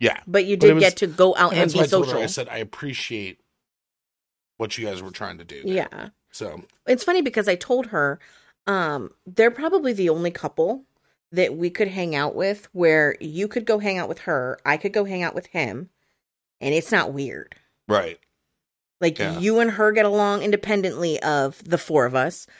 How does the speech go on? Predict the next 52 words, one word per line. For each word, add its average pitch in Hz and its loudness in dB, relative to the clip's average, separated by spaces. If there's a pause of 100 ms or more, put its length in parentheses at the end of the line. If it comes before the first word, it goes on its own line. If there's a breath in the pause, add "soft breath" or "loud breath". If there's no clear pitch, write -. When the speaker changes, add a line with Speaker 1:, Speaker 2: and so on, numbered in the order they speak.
(120)
Speaker 1:
Right. 104 2
Speaker 2:
Me 196 6
and 190 0
him 240 4
get 220 8
along 165 2
independently 156 -2
of 131 -2
the 156 -6
four 123 -2
of 120 -2
us, 123 -2
and 156 -4
then 143 -2
you 180 -2
two 202 -4
get 175 2
along, 156 0
and 143 -6
then 135 -4
her 156 -2
and 147 0
I 170 2
get 156 -2
along. 139 -4
Speaker 1:
Yeah. 107 2
Speaker 2:
Like, 147 0 (380 loud breath)
we 208 -2
can 226 -2
all 202 2
hang 190 -2
out 165 -2
in 151 -6
different 160 -4 (100)
Speaker 1:
And 147 -12
mix 143 4
it 147 0
Speaker 2:
ways. 226 -2
Speaker 1:
up 110 0
in 101 -12
different 104 -8
configurations. 180 -4
Speaker 2:
And 202 6
it, 185 2
it's 196 0
not 170 2
awkward, 190 4
it's 190 -4
not 156 -2
weird. 190 0
Whereas, 190 4
like, 170 0